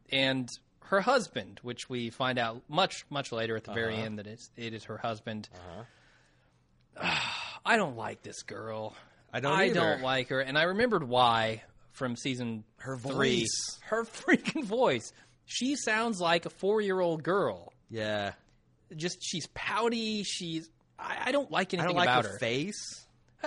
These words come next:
Speaker 1: Her, her face is not bad. I don't
Speaker 2: Nah,
Speaker 1: care.
Speaker 2: man. She looks like a low rent, like, three quarters of the, of the catalog through Frederick's a Hollywood Girl.
Speaker 1: <laughs> Oh,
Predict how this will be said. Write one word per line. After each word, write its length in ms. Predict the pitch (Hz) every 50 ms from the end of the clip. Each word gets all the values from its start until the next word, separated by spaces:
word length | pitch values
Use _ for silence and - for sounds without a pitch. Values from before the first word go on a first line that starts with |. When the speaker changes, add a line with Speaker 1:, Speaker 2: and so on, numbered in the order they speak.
| - -
Speaker 1:
Her, 140 | 262 247 240 -
her 120 | 240 247
face 420 | 240 - - 165 160 160 156 - -
is 80 | 127 120
not 200 | 120 101 98 _ - - -
bad. 240 | 107 110 123 139
I 40 | 160
don't 100 | 160 156
Speaker 2:
Nah, 260 | 151 151 147 143 135
Speaker 1:
care. 80 | 131 127
Speaker 2:
man. 340 | 123 123 131 131 135 135 131 -
She 100 | - 151
looks 240 | 156 170 165 - -
like 280 | 151 139 135 127 123 _ _ _ _ _ _
a 60 | - 120
low 300 | 117 117 120 120 123 127
rent, 640 | 120 117 113 113 113 113 113 110 107 - - - - _ _ _ _ _ _ _ _ _ _ _ _ _ _
like, 540 | - 107 107 104 101 101 101 98 98 95 - - _ _ _ _ _ _ _ _ _ _ _ _ _ _ _ _ _ - - _ - - - 135
three 140 | 143 135 127
quarters 420 | - - 143 135 131 127 123 117
of 100 | 120 104
the, 120 | 101 101 92 85 85 - 76 92 87 76 - -
of 240 | - 90 107 98 87 95
the 60 | -
catalog 540 | - - 123 120 117 117 110 110 107 107 104 - -
through 240 | 127 117 110 110
Frederick's 420 | - - - 110 107 104 107 95 -
a 80 | 101 90
Hollywood 440 | 101 98 98 95 95 90 87 85 85
Girl. 400 | 90 85 82 80 78 78 80 - _
Speaker 1:
<laughs> 180 | - - -
Oh, 80 | -